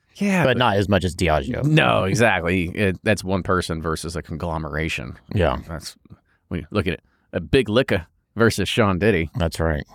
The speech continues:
Speaker 2: Yeah. Well, glad it's over. Glad they're moving on.
Speaker 1: Yep. That was, that was the gift they kept on giving for a little bit, but
Speaker 2: I know.
Speaker 1: now it's over.
Speaker 2: Yep.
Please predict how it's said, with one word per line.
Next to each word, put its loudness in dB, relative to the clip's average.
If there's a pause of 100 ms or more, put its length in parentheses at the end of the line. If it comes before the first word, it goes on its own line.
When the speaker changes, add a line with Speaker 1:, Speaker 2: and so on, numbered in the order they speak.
Speaker 2:
Yeah. -2
Well, 2
glad 4
it's -4
over. 2
Glad 2
they're 2
moving 0
on. -4
Speaker 1:
Yep. 2 (840)
That 2
was, 2
that 4
was 4
the 4
gift 2
they 2
kept 2
on 4
giving 4
for -2
a 2
little 0
bit, -2
but 0
Speaker 2:
I -2
know. -2
Speaker 1:
now -4
it's -4
over. -6 (120)
Speaker 2:
Yep. 0